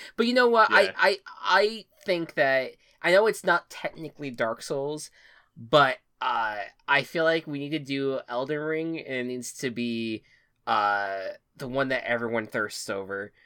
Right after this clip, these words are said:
Speaker 1: just
Speaker 2: Blade.
Speaker 1: because. Say again?
Speaker 2: Is that his name, Blade the Wolf?
Speaker 1: Uh, I guess, I guess that's also someone that they thirst over.
Speaker 2: Who are,
Speaker 1: Uh,
Speaker 2: who are you, who are you referring to?
Speaker 1: wasn't it, like,
Speaker 2: I'm showing
Speaker 1: Melinda?
Speaker 2: my cards, but
Speaker 1: <laughs>
Speaker 2: what?
Speaker 1: Is it, like, uh, uh,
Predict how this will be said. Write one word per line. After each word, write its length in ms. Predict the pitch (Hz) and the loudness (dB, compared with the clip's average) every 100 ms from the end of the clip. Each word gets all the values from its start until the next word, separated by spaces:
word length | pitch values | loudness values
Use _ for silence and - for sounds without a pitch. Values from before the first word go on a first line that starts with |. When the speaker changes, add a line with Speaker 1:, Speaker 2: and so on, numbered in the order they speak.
| _ 113 | _ -12
Speaker 1:
just 180 | 117 | -6
Speaker 2:
Blade. 120 | 104 101 | -4 -4
Speaker 1:
because. 300 | 110 - _ _ _ _ _ _ _ _ - | -6 -12 _ _ _ _ _ _ _ _ -4
Say 240 | 131 120 | 0 2
again? 180 | 160 311 _ _ _ | 2 -2 _ _ _
Speaker 2:
Is 100 | - | -6
that 120 | 113 | -4
his 140 | 110 110 | -2 -4
name, 200 | 110 107 | -6 -6
Blade 320 | 101 104 95 | -4 -4 -4
the 80 | 98 | -8
Wolf? 340 | 95 104 _ _ _ _ _ _ _ _ _ _ | -10 -12 _ _ _ _ _ _ _ _ _ _
Speaker 1:
Uh, 80 | - | -10
I 180 | 113 117 | -8 -6
guess, 260 | 110 147 - | -4 -4 -4
I 120 | 127 | -2
guess 200 | 156 180 | -2 0
that's 240 | - 135 | -2 -2
also 260 | 120 117 113 | -2 -4 -4
someone 320 | - 107 101 | -8 -8 -8
that 60 | 101 | -12
they 80 | 101 - - | -14 -20 -8
thirst 300 | 107 98 101 | -6 -4 -6
over. 240 | 95 95 | -6 -6
Speaker 2:
Who 120 | 98 165 | 0 2
are, 140 | 139 | 2
Speaker 1:
Uh, 100 | 123 | 2
Speaker 2:
who 160 | 156 185 | -2 0
are 80 | |
you, 220 | 156 151 143 | 0 -2 0
who 180 | 147 226 | 2 2
are 80 | |
you 180 | 156 156 | 2 2
referring 380 | 131 113 104 87 | -2 -4 -6 -6
to? 260 | - - 214 | -8 -8 -6
Speaker 1:
wasn't 320 | 247 269 285 | -6 -4 -4
it, 100 | 247 | -2
like, 140 | 214 170 | -4 -4
Speaker 2:
I'm 340 | 165 143 165 | 0 4 4
showing 200 | 170 160 | 6 6
Speaker 1:
Melinda? 100 | 147 | 6
Speaker 2:
my 140 | 131 | 4
cards, 400 | 123 120 95 - | 2 0 -4 -8
but 280 | - 98 - _ | -8 -8 -8 _
Speaker 1:
<laughs> 120 | _ - - | _ -2 2
Speaker 2:
what? 160 | - - | 2 2
Speaker 1:
Is 960 | 254 220 254 214 151 - 453 339 190 | 2 4 4 2 0 -6 -8 -2 -2
it, 140 | 254 233 | -2 -2
like, 300 | 220 - - 170 | -4 -4 -8 0
uh, 400 | 170 160 156 - - | 2 4 4 2 -4
uh, 220 | 143 139 | -2 -2